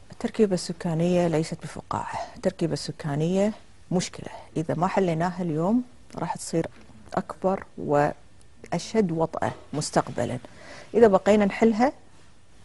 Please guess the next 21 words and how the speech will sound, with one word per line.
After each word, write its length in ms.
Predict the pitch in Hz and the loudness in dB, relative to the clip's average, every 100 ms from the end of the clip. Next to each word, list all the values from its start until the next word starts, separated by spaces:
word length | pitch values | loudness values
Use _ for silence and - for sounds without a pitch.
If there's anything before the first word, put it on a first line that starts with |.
| - | 2
علينا 400 | 196 190 170 165 | 4 4 2 0
بأن 140 | 165 170 | 0 2
نحن 180 | 175 170 | 2 0
نستخدم 440 | 165 - 196 160 | -2 -2 0 0
التشريعات 760 | 160 - 208 185 175 131 175 - - | 0 0 2 6 6 6 2 0 -2
أولًا، 380 | 160 170 180 226 - - - - - - - - | 2 4 6 4 0 -8 -20 -20 -20 -20 -14 0
وعلينا 720 | 175 170 170 180 180 180 180 - | 2 4 4 2 2 2 0 -2
أن 260 | 175 180 185 - - - | -4 -6 -8 -16 -16 -10
نطالب 480 | 160 190 185 196 170 - | -6 0 0 0 -4 -2
أيضًا 380 | 240 226 - 143 - 151 - | -2 0 -2 -6 -10 -14 -20
في 360 | - 214 202 196 - - - - - - - - - - | -4 0 2 0 -6 -20 -20 -20 -20 -20 -20 -20 -20 -8
صحة 400 | - 147 - 151 - - - | -4 -4 -2 -4 -4 -18 -4
تنفيذ 460 | 175 180 - 202 202 - | -4 -2 0 0 0 0
هذه 440 | 202 202 208 220 | 0 2 0 -2
التشريعات 840 | 170 - 165 - 151 - 160 - 156 | -6 -6 -8 -4 -2 0 0 0 -2
والقوانين 720 | 143 - - 143 135 135 139 | -2 -2 -6 -4 0 0 0
الموجودة، 520 | 117 104 - 87 - | -2 -4 -6 -8 -4
فهي 320 | - 202 196 | 2 4 4
ليست 360 | 175 214 202 190 | 4 4 2 0
مسؤولية 480 | 175 - 160 160 160 | 0 0 -2 -2 -2
الحكومة 760 | 160 - 175 - 175 165 151 | -6 -8 -10 0 0 2 0